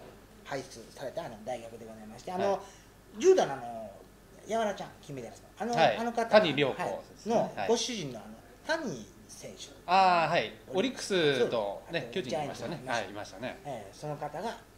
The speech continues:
Speaker 1: オービーで。
Speaker 2: あ、ご出身なんですね。
Speaker 1: そうです。
Speaker 2: あ、
Speaker 1: 私の後輩でございます。
Speaker 2: あ、後輩。なるほど。はい。
Speaker 1: で、あの、特技なんですけども、
Speaker 2: はい。
Speaker 1: あの、剣道三段です。
Speaker 2: 剣道三段。
Speaker 1: はい。
Speaker 2: あー。
Speaker 1: あと、ボディビルやっておりまして、
Speaker 2: ボディビル。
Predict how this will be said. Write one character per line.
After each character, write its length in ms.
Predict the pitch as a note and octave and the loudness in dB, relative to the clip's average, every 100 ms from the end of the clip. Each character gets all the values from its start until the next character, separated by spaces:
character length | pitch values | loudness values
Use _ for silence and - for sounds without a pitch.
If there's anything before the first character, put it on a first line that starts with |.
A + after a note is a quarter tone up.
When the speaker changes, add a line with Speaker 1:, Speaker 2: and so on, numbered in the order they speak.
| - | -18
Speaker 1:
オ 60 | - | -14
ー 120 | G2+ | -12
ビ 60 | G#2+ | -14
ー 40 | |
で。 140 | G2 - | -16 -2
Speaker 2:
あ、 160 | - - | -2 -2
ご 120 | D3 D#3 | -4 -4
出 260 | D#3+ D3+ | -4 -4
身 60 | D#3 | -2
な 100 | A#2+ | -2
ん 60 | |
で 60 | F2+ | -4
す 80 | - | -4
ね。 40 | |
Speaker 1:
そ 60 | C4 | 0
う 20 | |
で 60 | F3+ | 0
す。 80 | - | 0
Speaker 2:
あ、 120 | D3 A#2+ - - | -2 -4 -12 -12
Speaker 1:
私 420 | B3+ - - F#3 | -10 -8 -6 -6
の 80 | G3 - - - - | -6 -8 -20 -20 -16
後 160 | - D3+ | -10 -4
輩 160 | E3+ | -2
で 80 | G3 | 0
ご 60 | E3+ | 0
ざ 60 | |
い 20 | - | 0
ま 80 | - | 0
す。 120 | F3 | 0
Speaker 2:
あ、 20 | |
後 60 | - | -4
輩。 140 | C#3 D3 - | -4 -6 0
な 80 | - | 0
る 60 | |
ほ 120 | C#3 A#2 | 0 -2
ど。 100 | G2 - - - | -6 -10 -14 0
は 100 | A#2 | 0
い。 100 | - - | 0 6
Speaker 1:
で、 100 | D4+ | 8
あ 40 | |
の、 340 | D#4+ D4+ C#4+ - - - | 10 10 8 4 -2 8
特 260 | F#4+ G4 | 10 10
技 120 | E4 | 6
な 100 | C4 | 8
ん 80 | A3 | 8
で 100 | G3+ | 8
す 120 | F#3+ | 4
け 100 | - | 4
ど 140 | G3 F3 | 6 8
も、 140 | F#3 | 8
Speaker 2:
は 40 | C#3+ | 6
い。 20 | |
Speaker 1:
あ 20 | C3+ | 4
の、 160 | C3 - - | -4 -8 -4
剣 280 | - G#4 G4 | 6 8 10
道 180 | A#3 E3 | 8 6
三 260 | - G3 | 2 0
段 100 | F3 | 2
で 60 | F3 | 2
す。 20 | |
Speaker 2:
剣 80 | D3+ | 0
道 80 | B2 | 0
三 140 | C3+ | 2
段。 200 | B2 G2+ - | 2 2 0
Speaker 1:
は 160 | - | 4
い。 120 | F#3 - | 4 4
Speaker 2:
あ 340 | A2 F#2+ F#2 | -4 -4 0
ー。 40 | B3+ | 4
Speaker 1:
あ 40 | |
と、 580 | C4 B3 A#3 A3 G3+ C#3+ | 8 10 10 10 8 8
ボ 100 | C#4 | 8
デ 120 | F#4 | 10
ィ 20 | E4 | 10
ビ 80 | |
ル 60 | B3 | 8
や 80 | E3 | 6
っ 60 | |
て 60 | - | 6
お 40 | |
り 40 | D3+ | 0
ま 100 | C3+ | 0
し 20 | |
て、 60 | B2 | 0
Speaker 2:
ボ 20 | |
デ 60 | G3+ | 2
ィ 80 | |
ビ 40 | |
ル。 40 | C3 | 2